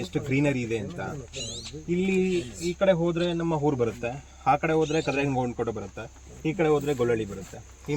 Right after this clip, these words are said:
ಮಧ್ಯದಲ್ಲಿ ಏನು ಇವತ್ತು ನಾವು ಏನು ಅನ್ಕೊಂಡಿದ್ದು, ನಾವು ಒಂದು ಕನಸು ಇದು. ಇಲ್ಲಿ ಒಂದು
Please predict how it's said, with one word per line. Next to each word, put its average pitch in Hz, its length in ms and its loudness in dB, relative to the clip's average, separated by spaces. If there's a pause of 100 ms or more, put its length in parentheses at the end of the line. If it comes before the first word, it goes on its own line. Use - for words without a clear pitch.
ಮಧ್ಯದಲ್ಲಿ 156 520 2 (1040)
ಏನು 202 180 4
ಇವತ್ತು 180 300 0
ನಾವು 175 200 2
ಏನು 208 140 4
ಅನ್ಕೊಂಡಿದ್ದು, 190 340 2
ನಾವು 165 140 4
ಒಂದು 147 180 0
ಕನಸು 180 300 2
ಇದು. 107 100 -4 (560)
ಇಲ್ಲಿ 208 160 4 (120)
ಒಂದು 185 120 2